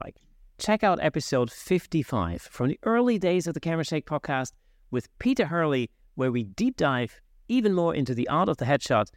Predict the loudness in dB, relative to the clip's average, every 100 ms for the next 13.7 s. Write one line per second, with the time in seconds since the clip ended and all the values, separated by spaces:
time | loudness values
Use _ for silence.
0 | -20 -4 -2 -2 0 2 2 0 -2 0
1 | 0 -2 -2 -2 -2 -8 -8 -6 -6 -8
2 | -14 -20 _ _ _ _ -2 4 6 6
3 | 4 4 2 2 0 -2 -4 -8 -2 2
4 | 2 0 0 4 4 2 0 -4 -4 -4
5 | -2 -2 0 2 0 0 -4 0 0 0
6 | 0 0 0 0 0 0 -4 -8 -10 -4
7 | 2 2 2 0 -2 -6 _ -18 -10 -2
8 | 0 -2 -4 -4 0 -2 -2 0 0 0
9 | -4 -4 -6 -2 2 4 4 2 2 0
10 | 0 0 0 -2 -4 -4 -4 -8 -20 -20
11 | -20 _ -2 2 4 2 4 2 2 0
12 | 0 0 -2 -4 -2 -2 -2 -8 -10 -16
13 | -20 -20 -20 -10 -2 -2 -2